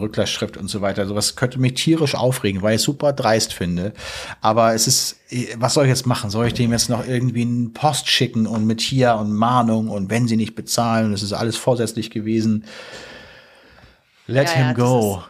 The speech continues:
Speaker 2: ist, ja.
Speaker 1: Also, ich weiß nicht. Also da, ich hab da tierisch, äh, bin ich total allergisch, aber irgendwie, das, das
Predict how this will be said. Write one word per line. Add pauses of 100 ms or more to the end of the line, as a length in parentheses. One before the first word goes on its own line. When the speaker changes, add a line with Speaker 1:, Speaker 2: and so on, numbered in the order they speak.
(100)
Speaker 2:
ist,
ja.
Speaker 1:
Also, (240)
ich
weiß
nicht.
Also
da, (240)
ich
hab
da
tierisch,
äh, (160)
bin
ich
total
allergisch,
aber
irgendwie,
das,
das